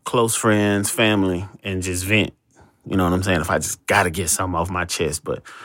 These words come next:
you know what I'm saying? Like, you don't too much, you know, you don't too much wanna get involved in,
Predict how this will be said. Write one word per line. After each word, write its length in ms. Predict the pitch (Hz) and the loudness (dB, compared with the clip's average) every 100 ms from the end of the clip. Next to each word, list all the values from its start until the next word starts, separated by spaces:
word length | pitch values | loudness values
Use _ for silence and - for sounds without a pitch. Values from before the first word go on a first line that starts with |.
| - - - _ - - - - | -18 -20 -20 _ -20 -20 -20 -4
you 100 | 117 | 2
know 120 | 117 | 4
what 40 | |
I'm 80 | 110 | 2
saying? 300 | 107 110 104 | 2 2 4
Like, 140 | 101 95 | 2 2
you 80 | |
don't 220 | 107 107 98 | 2 2 0
too 160 | - | 0
much, 440 | 113 104 101 - - _ _ - - | 2 2 0 -4 -10 _ _ -20 -8
you 140 | 110 | -4
know, 260 | 92 85 95 _ _ _ _ _ _ - | -2 -2 -6 _ _ _ _ _ _ -4
you 80 | 117 | 2
don't 180 | 123 117 | 2 4
too 140 | 131 | 4
much 240 | 120 110 | 4 4
wanna 240 | 107 107 95 | 2 2 0
get 220 | 92 95 | 0 0
involved 720 | 90 87 92 92 90 85 - | 0 2 4 4 4 0 -4
in, 540 | - 87 80 78 95 | -6 -4 -4 -6 -8